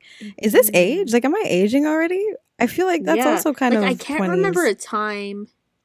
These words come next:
Speaker 2: No, yeah, but, like, I can't remember a time where my back didn't hurt.
Speaker 1: Yeah, like,
Speaker 2: Like, I
Speaker 1: something's
Speaker 2: can't.
Speaker 1: just wrong.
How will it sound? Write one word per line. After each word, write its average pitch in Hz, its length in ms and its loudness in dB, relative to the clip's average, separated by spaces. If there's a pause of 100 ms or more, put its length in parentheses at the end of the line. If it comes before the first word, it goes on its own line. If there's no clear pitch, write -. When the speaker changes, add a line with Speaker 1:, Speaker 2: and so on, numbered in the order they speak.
(600)
Speaker 2:
No, 277 120 0
yeah, 320 220 4
but, 202 180 -6
like, 233 160 -2
I 254 60 -2
can't 285 200 -10
remember 392 300 -4
a 190 80 0
time 254 480 -6
where 247 140 -8
my 208 120 -10
back 214 340 -16
didn't 196 260 -14
hurt. 170 240 -14 (500)
Speaker 1:
Yeah, 240 260 -2
like, - 100 -6
Speaker 2:
Like, 214 140 0
I - 40 -6
Speaker 1:
something's 254 380 0
Speaker 2:
can't. - 60 -8
Speaker 1:
just 254 180 -4
wrong. 202 380 0